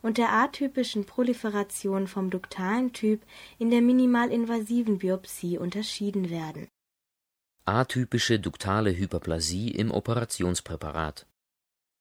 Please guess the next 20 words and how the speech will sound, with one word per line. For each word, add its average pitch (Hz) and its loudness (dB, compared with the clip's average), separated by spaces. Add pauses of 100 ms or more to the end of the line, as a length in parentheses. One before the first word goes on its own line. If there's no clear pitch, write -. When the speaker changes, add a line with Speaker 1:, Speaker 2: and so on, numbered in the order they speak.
(160)
Speaker 1:
Der 208 2
Befund 262 2
der 233 2
atypischen 214 0
duktalen 185 -2
Hyperplasie 185 -4
wird 277 -2
in 226 -4
Operationspräparaten 202 -4
in 196 -2
zwei 180 0
Konstellationen 185 -2
gefunden. 165 -10 (800)
Speaker 2:
Atypische 98 2
duktale 92 0
Hyperplasie 85 -4
bei 85 2
sicher 110 -2
benignen 90 0
Läsionen. 82 -2